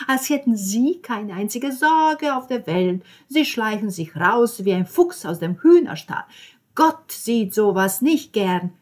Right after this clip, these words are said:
Die ganze Zeit schnappte Roberta immer wieder nach Luft, setzte an, sich zu verteidigen. Dass die Signora diejenige gewesen war, die sie, Roberta, überredet hatte,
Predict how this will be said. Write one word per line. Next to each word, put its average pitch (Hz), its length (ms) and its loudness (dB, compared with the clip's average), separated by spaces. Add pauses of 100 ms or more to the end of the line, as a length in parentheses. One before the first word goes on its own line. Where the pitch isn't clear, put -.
(480)
Die - 180 -20
ganze 269 500 -8
Zeit 214 420 -10
schnappte 180 580 -10
Roberta 175 460 -10
immer 190 400 -10
wieder 214 240 -16
nach 156 240 -12
Luft, 233 220 -8 (400)
setzte - 580 -6
an, 226 180 0
sich 175 220 -6
zu 180 80 -6
verteidigen. 190 760 -4 (400)
Dass 254 220 -2
die 262 120 0
Signora 269 680 2
diejenige 175 680 2
gewesen 170 600 -2
war, 170 140 0
die 208 180 -4
sie, 208 520 0
Roberta, 247 540 -2
überredet 196 640 -2
hatte, 196 240 -4